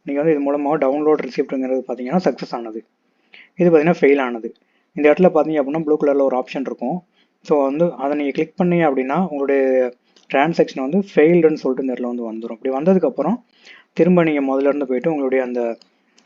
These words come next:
ரசீதை வந்து உங்களால பே பண்ணிக்க முடியும். அப்புறம் வந்து வரி செலுத்திய விவரங்களை பார்க்கணும் ஒரு ஆப்ஷன் இருக்கும்.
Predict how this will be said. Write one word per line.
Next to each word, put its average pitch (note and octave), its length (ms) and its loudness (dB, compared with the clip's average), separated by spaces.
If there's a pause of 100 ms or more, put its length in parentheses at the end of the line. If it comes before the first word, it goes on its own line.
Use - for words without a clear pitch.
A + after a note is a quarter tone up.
(200)
ரசீதை C#3+ 280 2
வந்து D3+ 180 0
உங்களால C#3+ 160 0
பே C#3 220 2
பண்ணிக்க A#2+ 320 -6
முடியும். G#2+ 320 -10 (2250)
அப்புறம் D#3 280 4
வந்து E3 160 2
வரி D3 220 6
செலுத்திய D#3 440 2
விவரங்களை C#3 420 2
பார்க்கணும் B2 400 -2
ஒரு A2+ 120 -6
ஆப்ஷன் A2 340 -12
இருக்கும். - 240 -20